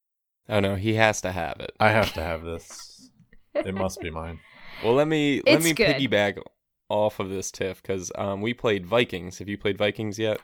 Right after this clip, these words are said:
Speaker 3: Nope.
Speaker 2: Probably owns it, though.
Speaker 3: I don't own it. Thank you very much.
Speaker 1: <laughs> Yeah, so this is one of the two designers of Palaces of Carrera. Now, Dan, you probably know 'cause you know them both, but is the, the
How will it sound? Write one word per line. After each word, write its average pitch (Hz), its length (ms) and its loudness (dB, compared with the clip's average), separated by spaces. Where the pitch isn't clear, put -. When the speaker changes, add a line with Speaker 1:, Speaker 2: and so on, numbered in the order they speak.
Speaker 3:
Nope. 320 220 -2
Speaker 2:
Probably 120 300 6
owns 98 300 2
it, 85 120 -6
though. - 80 6
Speaker 3:
I 240 140 12
don't 240 440 8
own 196 260 2
it. - 180 -6
Thank 175 260 2
you 233 100 2
very 185 380 4
much. 226 680 4
Speaker 1:
<laughs> - 40 2
Yeah, 123 280 6
so 110 220 2
this 123 220 4
is 117 240 2
one 110 240 6
of 104 140 0
the 104 100 2
two 101 560 0
designers 101 420 -2
of 98 80 -6
Palaces 101 520 -4
of 95 200 -10
Carrera. 101 580 -2
Now, 101 460 0
Dan, 110 240 2
you 123 100 0
probably 107 320 2
know 98 240 -4
'cause 95 240 -8
you 98 120 -8
know 98 180 -6
them 90 180 -12
both, 101 380 -2
but 101 340 -2
is 101 260 -4
the, 95 380 0
the 98 360 -4